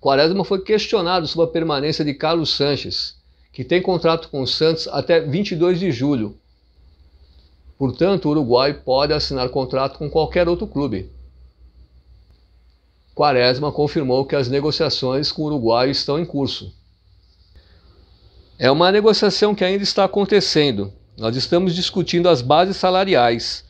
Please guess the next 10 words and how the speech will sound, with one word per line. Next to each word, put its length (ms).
e 80
o 60
tempo 380
de 80
contrato. 600
Se 160
encaixar, 480
o 60
Sanches 460
fica, 420